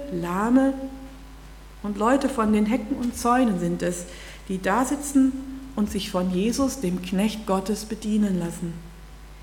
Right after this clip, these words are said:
Das ist das Bild, das Jesus hier zeichnet für Gemeinde. Gemeinde Gottes ist ein Haufen von Bedürftigen, von Behinderten,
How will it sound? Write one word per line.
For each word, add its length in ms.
Das 200
ist 140
das 180
Bild, 440
das 160
Jesus 320
hier 180
zeichnet 560
für 160
Gemeinde. 600
Gemeinde 460
Gottes 400
ist 200
ein 240
Haufen 300
von 240
Bedürftigen, 800
von 140
Behinderten, 600